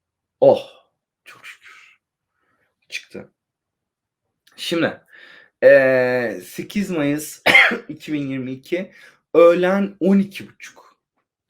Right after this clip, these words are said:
Öğlen on iki buçuktan sonra olaylar değişiyor ve açılıyor.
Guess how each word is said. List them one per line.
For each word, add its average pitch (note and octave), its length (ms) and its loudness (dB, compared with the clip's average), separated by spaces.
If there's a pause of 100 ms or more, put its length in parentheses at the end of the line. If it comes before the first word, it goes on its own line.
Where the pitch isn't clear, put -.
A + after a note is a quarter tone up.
(460)
Öğlen G#3 720 -2
on A3 160 -2
iki D4+ 420 -4
buçuktan A3 800 -8
sonra A#3 1080 -2 (720)
olaylar C3 680 0
değişiyor A2+ 480 -12
ve G2+ 100 -12
açılıyor. - 480 -20